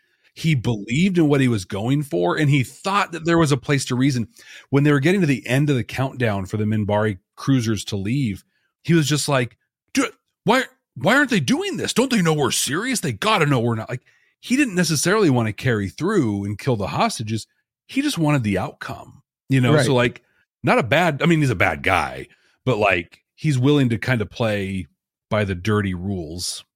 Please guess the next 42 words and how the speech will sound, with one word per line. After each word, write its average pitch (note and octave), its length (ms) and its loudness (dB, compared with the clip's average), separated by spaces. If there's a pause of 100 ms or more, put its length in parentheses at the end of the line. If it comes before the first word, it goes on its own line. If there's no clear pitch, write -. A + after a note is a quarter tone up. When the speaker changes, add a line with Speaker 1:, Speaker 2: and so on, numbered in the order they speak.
(300)
Speaker 2:
Was G3 180 2
that G#4+ 260 0
the C#4 80 -2
point F#3+ 460 0
of F3+ 120 0
this C#3+ 220 0
episode, C3+ 480 -2
though? D#3+ 220 2
Was A#2+ 200 -2
like, A#2 220 -2 (260)
"Hey, E3 280 2
just C3+ 240 -2
because C#3+ 260 2
the C3 80 0
wars D3 280 2
happened, B2 300 0
there's B2 140 -2
still D#3 260 2
people C#3+ 500 0
on C#3+ 240 0
the A2+ 220 -6 (300)
station E3 560 0
that C#3+ 100 2
are C3+ 140 2
loyal C#3+ 340 2
to C#3 140 2
the B2+ 160 0
other F3+ 180 2
guys, B2 460 0
and A#2+ 80 -6
now D3 160 0
we've D3 120 2
gotta C#3 200 2
get C3+ 160 0
the C3 80 -4
rest C3+ 240 0
of A#2 40 -8
those D#3+ 220 2
guys G#2 400 -4
off." F#2 300 -8
Like, A#2+ 240 -6 (380)
I, D4+ 120 2